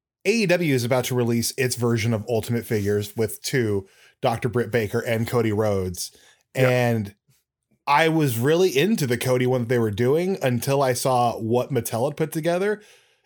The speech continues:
Speaker 1: A E W's Cody looks like a cartoon.
Speaker 2: Yeah.
Speaker 1: It's really strange. Um, I love, I think I love the,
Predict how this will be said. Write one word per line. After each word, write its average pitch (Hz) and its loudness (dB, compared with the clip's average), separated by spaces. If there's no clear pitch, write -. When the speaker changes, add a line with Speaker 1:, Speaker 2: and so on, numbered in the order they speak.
Speaker 1:
A 160 0
E 208 2
W's 175 2
Cody 156 2
looks 131 -2
like 127 0
a 110 -2
cartoon. 107 -4
Speaker 2:
Yeah. 113 -4
Speaker 1:
It's 127 -4
really 123 0
strange. 101 -2
Um, 147 2
I 160 4
love, 160 4
I 151 2
think 214 0
I 226 6
love 135 2
the, 120 0